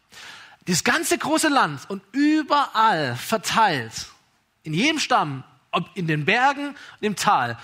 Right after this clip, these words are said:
beim Toten Meer und in der Wüste, wo auch immer dieses Volk war, überall gab es Levitenstämme, damit in diesem ganzen Land die Anbetung war. Damit im ganzen Land Gott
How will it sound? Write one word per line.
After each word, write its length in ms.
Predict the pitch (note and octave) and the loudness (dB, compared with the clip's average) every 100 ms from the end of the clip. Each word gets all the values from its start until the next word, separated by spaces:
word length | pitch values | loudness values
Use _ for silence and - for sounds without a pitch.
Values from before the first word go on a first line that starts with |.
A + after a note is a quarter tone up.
| - - | -18 -4
beim 160 | C#3+ | -4
Toten 360 | - A3 A3+ D#3+ | 0 -2 0 0
Meer 340 | G#3+ C#4 C#4+ A3+ | 2 2 0 -2
und 120 | A3+ | -2
in 120 | B3 | 0
der 120 | B3 | 2
Wüste, 440 | A3+ F#3+ C#3+ C#3+ F3 | 0 -2 -2 -2 0
wo 100 | E4 | 2
auch 280 | C4+ B3+ | 2 2
immer 440 | - D4+ E4+ D#4 C#4+ | 0 -2 2 2 0
dieses 360 | C4 C4 C4 | -2 -4 -4
Volk 260 | - C4 G#3+ | -2 -2 2
war, 180 | E3+ - | 0 0
überall 600 | C4 C#4 - G#3 A3 A3+ | -4 -2 0 2 0 0
gab 260 | F#3 F3+ F3+ | 2 2 0
es 240 | F3+ - - - | -8 -10 -14 -12
Levitenstämme, 720 | D#3 D#3 G#3+ B3+ - G3+ F3+ D#3 | -2 -2 -2 -6 -6 -4 -4 -2
damit 380 | D3+ G#3 - - - - | 0 -2 -4 -18 -20 -8
in 80 | F3+ | -2
diesem 340 | F#3+ F3 D3+ | -2 -2 -4
ganzen 540 | G3 C4 D#4 - C#4+ A#3 | -2 -2 -2 -8 -6 0
Land 560 | A3 D#3 D3+ - - - _ _ _ _ _ - | 2 2 -4 -12 -16 -18 _ _ _ _ _ -10
die 100 | C#3+ | -8
Anbetung 440 | C#3 D#3 B2 A2 | -4 -4 -4 -12
war. 180 | G#2 A#2 _ _ _ _ _ _ - | -14 -16 _ _ _ _ _ _ -14
Damit 220 | B2+ C3+ | -12 -10
im 200 | D3 C3 | -10 -2
ganzen 340 | A3 C#4 C4 | -2 -2 -2
Land 320 | G3+ F#3+ F#3 - _ _ | 0 -2 -6 -20 _ _
Gott 360 | F3 F3+ G3 | -2 0 -2